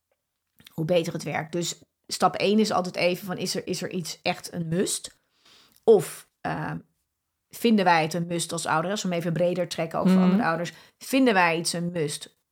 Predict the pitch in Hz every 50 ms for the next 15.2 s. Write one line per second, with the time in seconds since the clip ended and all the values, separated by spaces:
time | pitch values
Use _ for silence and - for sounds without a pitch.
0 | _ _ 190 190 185 175 180 170 175 160 - - 160 156 165 180 180 175 170 165
1 | - 151 139 165 156 160 160 156 - 196 196 - 156 - - 196 175 170 170 -
2 | 175 165 165 170 170 170 160 156 - 170 160 170 160 160 170 160 165 160 - 160
3 | 160 156 - 165 - - 147 143 156 156 160 147 160 156 156 - - 208 220 220
4 | - - - - 180 - - 156 151 151 - - - - 165 170 170 165 175 165
5 | 185 190 208 208 - 220 214 214 - - 233 226 226 220 226 233 233 233 - -
6 | 202 190 160 196 220 247 233 185 175 156 - - 196 180 165 - 170 156 - 202
7 | 185 170 156 170 165 165 - 170 165 160 160 - _ _ _ _ _ _ _ _
8 | _ - 185 170 151 - - 196 190 196 190 190 196 208 226 220 226 214 - -
9 | - 214 202 202 208 226 233 240 226 208 196 151 - - - - - - - -
10 | _ - _ _ 165 185 185 180 175 165 160 160 - _ _ 233 214 196 165 -
11 | - - _ _ 160 160 147 147 156 165 170 185 175 - 185 170 170 156 170 156
12 | 170 185 185 - 226 214 214 214 220 220 214 - - - 185 - 147 156 - 170
13 | 175 160 147 156 156 160 156 160 160 165 175 165 151 151 156 160 160 139 151 180
14 | 220 220 185 175 214 247 240 202 165 165 170 170 - 175 175 180 175 - - 175
15 | 165 170 165 170